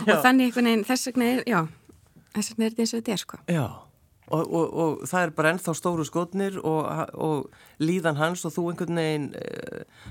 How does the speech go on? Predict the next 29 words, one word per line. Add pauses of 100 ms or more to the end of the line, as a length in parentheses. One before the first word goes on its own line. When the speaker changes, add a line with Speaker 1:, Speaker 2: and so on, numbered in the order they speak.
Speaker 2:
þau
eru
að
reyna
að
hjálpa
honum,
er
það
ekki (240)
svolítið,
eða
hvernig
er
þetta? (220)
Speaker 1:
Jú,
þau
eru (120)
svona,
þeirra
svona
megin
stef
er
svolítið
vináttan
og
þau
Speaker 2:
Já.